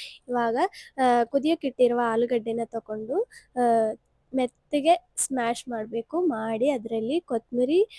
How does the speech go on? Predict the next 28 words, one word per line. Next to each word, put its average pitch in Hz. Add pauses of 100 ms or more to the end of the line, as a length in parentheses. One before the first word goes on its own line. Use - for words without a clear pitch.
(240)
ಉಪ್ಪು, 339 (260)
ಖಾರ 226 (240)
ಮತ್ತೆ 247
ಗರಂ 262
ಮಸಾಲ 247
ಹಾಕಿ 220
ಚೆನ್ನಾಗ್ 269
ಮಿಕ್ಸ್ 247
ಮಾಡಿ, 220
ಮತ್ತೆ 269
ಅಲ್ಲ 247
ಬೆಳ್ಳುಳ್ಳಿ 247
ಪೇಸ್ಟ್ 247
ಕೂಡ 254
ಹಾಕಿದ್ದೀನಿ 220
ಒಂದ್ 254
ಅರ್ಧ 214
ಸ್ಪೂನು. 226
ಹಾಕಿ -
ಚೆನ್ನಾಗ್ 254
ಮಿಕ್ಸ್ -
ಮಾಡಿ 233
ಸೈಡಿಗೆ 302
ಇಟ್ಟು 233
ಇವಾಗ 214 (640)
ಚಪಾತಿನ 277
ಲಟ್ಟಿಸ್ಕೋಬೇಕು. 240 (240)
ನಾವು 269